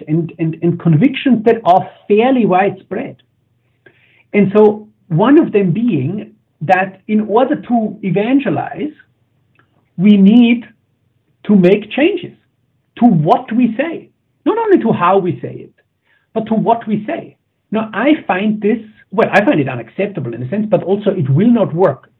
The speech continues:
and it cannot work, because in the act of evangelizing itself, in the act of witnessing, in the act of proclaiming the gospel, and as it is, not as I have adapted it to what I want it to be or, or to anyone else.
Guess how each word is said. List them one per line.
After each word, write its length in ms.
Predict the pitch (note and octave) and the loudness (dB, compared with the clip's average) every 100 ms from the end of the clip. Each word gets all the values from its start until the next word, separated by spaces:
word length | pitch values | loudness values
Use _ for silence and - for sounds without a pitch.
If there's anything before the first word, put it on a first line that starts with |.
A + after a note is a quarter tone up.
| - | 0
and 120 | D3+ | 0
it 120 | C3+ - - | 0 -8 -6
cannot 380 | C#4 E4 - - | 0 2 2 -2
work, 360 | A#2 - - - | -10 -10 -14 -10
because 560 | F#3+ F3+ D#3+ F#3 G3+ G3+ - _ - | -6 -4 4 6 4 0 -12 _ 2
in 300 | C4 G4 G4 | 4 4 4
the 200 | A#3+ G#3+ | 2 0
act 400 | G#3+ C4 C4 - - | -2 -2 -4 -8 -2
of 120 | G#3 G#3 | -2 -2
evangelizing 800 | G#3 F3 G3 G#3+ F#3+ F3 F3+ D#3+ | -4 -2 0 0 -2 -2 -4 -4
itself, 380 | D3 - G3 - - _ _ _ _ _ _ A#3+ | -6 -8 -10 -10 -16 _ _ _ _ _ _ 4
in 180 | E4 | 6
the 160 | E4+ G#3+ | 6 2
act 400 | F#3 A3 B3+ - | 0 -2 -2 -6
of 100 | - E3+ | -10 -8
witnessing, 580 | G#3 G#3+ C#3 - B2 - | -6 -6 -8 -10 -14 -4
in 200 | A3+ D4 | 4 6
the 200 | E4 A3 | 6 4
act 360 | F3+ G#3 A3+ - | 0 0 0 -4
of 180 | - - | -10 -6
proclaiming 520 | F#3 F3 F#3+ G#3 G#3 | -6 -4 -2 2 2
the 120 | E3 E3 | 0 -2
gospel, 340 | F3+ - F#3+ F3 | -2 -2 -4 -2
and 140 | F#3+ F#3 - | 0 0 2
as 140 | A3 G#3+ | 2 4
it 40 | G3 | 4
is, 220 | C4+ - - | 4 2 -2
not 260 | F#3 D#4 A3+ | 0 0 0
as 140 | G#3+ | 0
I 100 | F#3+ | 2
have 160 | F#3 D#3+ | 2 0
adapted 500 | D3 E3 G3 - B2+ | 0 -2 -2 -6 -12
it 140 | B2+ | -10
to 80 | - C#3 C#3 | -8 -8 -6
what 100 | C#3 | -4
I 100 | E3+ | -2
want 240 | E3+ F3 | -2 -6
it 100 | C#3+ | -8
to 60 | D3 | -6
be 200 | C3 G#3 | -4 -2
or, 200 | E3+ - _ _ _ _ | -4 -8 _ _ _ _
or 160 | F#3+ - | -4 -2
to 220 | F3+ - | -4 -4
anyone 300 | F3+ E3 C3+ D#3+ | -2 -2 -2 -6
else. 180 | - | -8